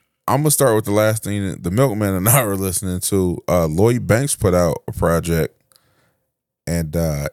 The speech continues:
it's really dope. <laughs> Really dope. Uh, Lloyd Banks put out something. Smoke D-, Dizza put out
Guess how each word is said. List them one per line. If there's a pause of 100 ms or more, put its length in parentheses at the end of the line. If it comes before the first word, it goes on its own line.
(140)
it's
really
dope. (500)
<laughs> (1040)
Really
dope. (600)
Uh, (440)
Lloyd
Banks
put
out
something.
Smoke
D-,
Dizza
put
out